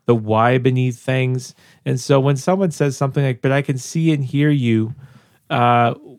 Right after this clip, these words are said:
what's the difference?" A certain kind of person goes, "Yeah, that makes sense to me." Um, so part of what our pushback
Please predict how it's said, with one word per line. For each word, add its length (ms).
what's 460
the 140
difference?" 720
A 140
certain 300
kind 320
of 120
person 340
goes, 320
"Yeah, 240
that 160
makes 180
sense 320
to 100
me." 280
Um, 500
so 160
part 260
of 120
what 100
our 100
pushback 680